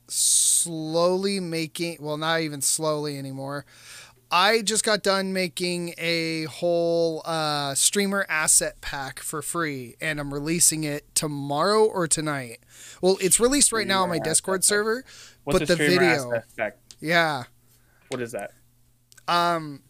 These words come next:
Speaker 1: so it comes with streamer overlay. So I made a literal just one giant theme. It comes with starting screen, ending scene, B R B, lobby, uh,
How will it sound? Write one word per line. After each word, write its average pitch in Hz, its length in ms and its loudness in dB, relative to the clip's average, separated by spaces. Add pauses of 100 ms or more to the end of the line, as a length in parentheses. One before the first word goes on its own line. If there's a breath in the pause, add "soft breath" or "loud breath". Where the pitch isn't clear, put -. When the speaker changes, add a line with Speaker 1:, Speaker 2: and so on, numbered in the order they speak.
(140)
Speaker 1:
so 190 260 6
it 185 100 2
comes 196 240 2
with 190 240 2
streamer 175 460 2
overlay. 185 800 4
So 185 180 4
I 175 80 6
made 185 320 2
a 175 140 2
literal 185 540 4
just 165 260 2
one 165 320 0
giant 160 440 0
theme. 165 380 -2
It 156 360 -4
comes 165 320 -2
with 151 640 -6
starting 190 340 2
screen, 180 340 0
ending 170 280 -4
scene, 165 360 0
B 160 120 0
R 160 120 2
B, 156 640 -2 (460)
lobby, 156 880 2 (120)
uh, 147 300 0